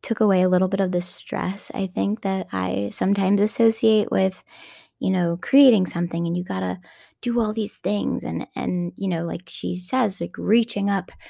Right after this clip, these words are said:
to the sky. And that's, like, such a common story that we're told, like, "Reach harder, farther, you can get your dreams if you just reach harder." And, and I like the idea of kind of just, like,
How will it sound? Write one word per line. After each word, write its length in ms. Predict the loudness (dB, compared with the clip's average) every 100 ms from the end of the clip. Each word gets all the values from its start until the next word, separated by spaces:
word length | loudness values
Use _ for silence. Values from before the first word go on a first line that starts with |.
| -20 _
to 100 | -14
the 80 | -10
sky. 380 | -8 -4 -4 -2
And 180 | 0 -2
that's, 180 | -4 -8
like, 140 | -8
such 220 | -8 -6
a 40 | -6
common 600 | -6 -2 -2 -2 -4 -10 -14
story 360 | -4 2 2
that 120 | 2
we're 100 | -4
told, 240 | -4 -4 -4
like, 160 | -6 -10 -4
"Reach 500 | 0 0 -4 -16 -16 -14
harder, 640 | -6 -2 0 0 -2 -4
farther, 760 | -10 -10 -4 0 0 0 0
you 240 | 0 0 0
can 280 | 0 -4 -4
get 200 | -6 -2
your 140 | -4
dreams 400 | -4 -2 -2 -2
if 120 | -4 -6
you 140 | -4
just 240 | -4 -6 -12 -20 -20 -20 -6
reach 320 | -2 0 -2
harder." 400 | -4 -2 0 -2
And, 220 | 0 -2 -2
and 160 | -2 0
I 100 | 0
like 200 | -2 -2
the 80 | -2
idea 220 | 0 -2
of 100 | -4
kind 180 | -4 -4
of 60 |
just, 180 | -4 -6
like, 220 | -6 -6